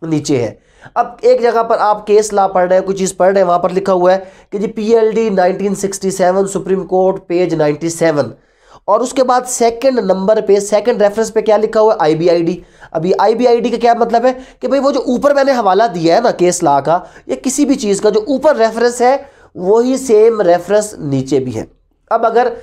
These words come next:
मैं ये लेक्चर आपको दे रहा हूँ, आप मेरी बात को कोट करते हैं तो आप लिखते हैं कि जनाब ये बात सर उमर ने कही थी, आगे लिखते हैं उमर, उसके बाद नीचे उमर लिखने की ज़रूरत नहीं है, आप लिखेंगे आईबीआईडी कि ये बात भी उसी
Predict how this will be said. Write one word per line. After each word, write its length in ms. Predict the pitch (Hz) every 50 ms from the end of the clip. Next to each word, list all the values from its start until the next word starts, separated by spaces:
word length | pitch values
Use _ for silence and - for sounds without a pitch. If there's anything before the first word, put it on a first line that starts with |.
| - - - - 170
मैं 140 | 202 233
ये 120 | 233 233 233
लेक्चर 300 | 220 214 214 233 226 208
आपको 260 | 190 170 165 165 156
दे 160 | 135 127 123
रहा 80 | 110 110
हूँ, 120 | 107 - _ _ _ _ _ - - - _ 156
आप 200 | 185 196 190 214
मेरी 180 | 220 226 233 226
बात 260 | 190 190 190 208 202
को 100 | - 214 196
कोट 280 | - 202 214 226 226 226
करते 240 | 202 170 165 170 185
हैं 80 | 185 185
तो 80 | - 190
आप 200 | 180 180 190 185
लिखते 220 | 190 196 196 196 214
हैं 60 | 196
कि 60 | 196
जनाब 260 | 190 196 190 190 175
ये 100 | 180 196
बात 200 | 190 190 190 190
सर 100 | - 196
उमर 240 | 180 170 175 170 165
ने 100 | 170 170
कही 180 | 156 151 147 143
थी, 100 | 143 160
आगे 180 | 156 160 170
लिखते 220 | 175 170 165 - 185
हैं 60 | 175
उमर, 340 | - 165 143 139 139 135 - - - _ _ _ _ _ _ _ _ _ _ _ _ -
उसके 200 | 277 277 311 285
बाद 160 | 294 262 233
नीचे 160 | 262 285 294
उमर 280 | 233 240 254 240 269 254
लिखने 240 | 269 269 254 277 294
की 100 | - 247
ज़रूरत 300 | 262 254 262 269 269 262
नहीं 180 | 285 269 247
है, 240 | 180 135 - - - - _ - - -
आप 200 | 185 214 214 226
लिखेंगे 400 | 220 240 - 254 240 233 254 254 - -
आईबीआईडी 600 | 185 190 196 185 180 190 175 160 156 151 151 180
कि 100 | 202 226
ये 140 | 226 262 269
बात 280 | 254 240 233 240 247 233
भी 160 | 254 277 269
उसी 160 | 262 269 262